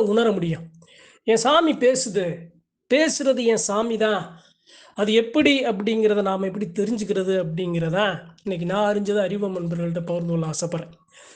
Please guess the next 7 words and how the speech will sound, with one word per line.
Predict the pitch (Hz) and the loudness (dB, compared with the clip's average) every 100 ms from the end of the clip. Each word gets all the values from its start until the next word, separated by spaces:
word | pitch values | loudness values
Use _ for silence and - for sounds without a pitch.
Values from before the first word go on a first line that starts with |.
| - | -8
சரிங்க, | - 247 262 196 - - _ - - _ - | 2 4 4 2 -4 -20 _ -20 -20 _ 2
தெய்வம் | 214 269 269 262 233 | 4 4 4 4 6
பேசுறது, | 240 247 240 220 240 | 4 4 0 2 2
முதல்ல | 214 214 254 196 | 2 4 4 4
தெய்வம் | 214 247 233 196 | 2 4 4 4
யாருகிட்ட | 196 233 277 254 247 262 | 4 6 6 4 4 2
பேசும்? | 254 233 - 185 | 4 2 2 -4